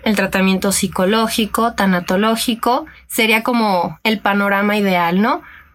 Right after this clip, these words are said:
Pero claro, el proceso es si una persona, eh, acaba de ser diagnosticada con una enfermedad terminal o si ya la tiene y siente la necesidad de este acompañamiento, bueno, pues se acercan precisamente con un tanatólogo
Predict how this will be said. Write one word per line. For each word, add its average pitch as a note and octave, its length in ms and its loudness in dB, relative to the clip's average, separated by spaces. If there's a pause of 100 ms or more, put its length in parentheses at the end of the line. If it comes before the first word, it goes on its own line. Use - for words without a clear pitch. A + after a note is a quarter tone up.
(180)
Pero A3 320 0
claro, A#3+ 320 2
el A#3+ 160 -2
proceso G#3 640 0
es G3+ 140 2
si G#3+ 140 0
una G3 200 2
persona, G3 1000 0
eh, F3+ 300 2
acaba F#3+ 380 0
de F#3 140 0
ser F3+ 180 0
diagnosticada F3+ 960 0
con F#3+ 160 2
una F#3+ 180 2
enfermedad F3+ 560 0
terminal G3+ 680 0 (120)
o A3 140 0
si A#3 200 0
ya G#3 140 2
la A3 220 0
tiene G#3 380 2
y F3 40 -2
siente G3 420 0
la F3+ 140 2
necesidad F#3+ 720 0
de G#3+ 140 0
este G#3 160 -2
acompañamiento, A3+ 1120 0 (320)
bueno, A#3 320 0
pues A3 340 -2
se - 180 -2
acercan G#3 480 0
precisamente A3+ 760 0
con G3 180 2
un G3 140 2
tanatólogo A#3+ 840 -2